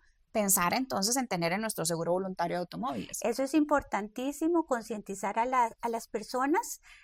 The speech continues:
Speaker 2: de que el soa es una cobertura limitada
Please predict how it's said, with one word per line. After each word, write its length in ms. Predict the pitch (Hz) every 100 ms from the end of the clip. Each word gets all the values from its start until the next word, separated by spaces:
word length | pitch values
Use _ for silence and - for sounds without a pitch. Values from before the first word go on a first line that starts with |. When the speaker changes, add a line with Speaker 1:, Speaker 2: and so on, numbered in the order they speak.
| -
Speaker 2:
de 200 | - 220
que 80 | -
el 80 | 214
soa 460 | - 262 277 330 285
es 180 | 247
una 300 | 269 269 269 269
cobertura 580 | 285 220 208 - 240 285
limitada 760 | 277 214 196 - 185 180 151